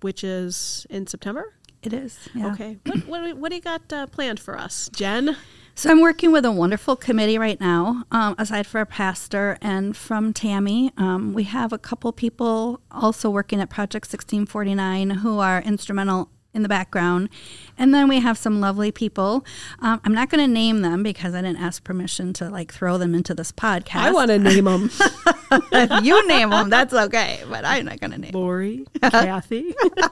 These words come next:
Speaker 2: Sandy, Jim. <laughs>
Speaker 1: I didn't say anything.
Speaker 2: Anyway, um, wonderful group.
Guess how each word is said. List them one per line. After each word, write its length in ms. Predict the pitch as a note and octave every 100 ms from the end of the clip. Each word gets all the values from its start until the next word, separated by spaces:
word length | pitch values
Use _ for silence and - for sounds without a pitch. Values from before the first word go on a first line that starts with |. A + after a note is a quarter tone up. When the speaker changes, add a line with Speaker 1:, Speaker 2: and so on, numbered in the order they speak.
| B4+ - C5 C#4 C5 C#4 - - - -
Speaker 2:
Sandy, 440 | - G3+ G#3 - A3
Jim. 440 | - - - - A4+ F#4 G#4 A#4 - A#4 D5+ -
<laughs> 760 | - - - A#4+ - A4+ -
Speaker 1:
I 120 | - G#3
didn't 220 | G3 F#3+
say 200 | G3 -
anything. 400 | - - - - A3 - - _ - - _ - - - - - - - - -
Speaker 2:
Anyway, 480 | C4 B3 G3 F#3+ F#3+ - -
um, 360 | B3 A3 G#3 G3+ _ _ _ _ _ - -
wonderful 460 | G#3+ A3+ A3+ G3+ F3+
group. 320 | F3 E3+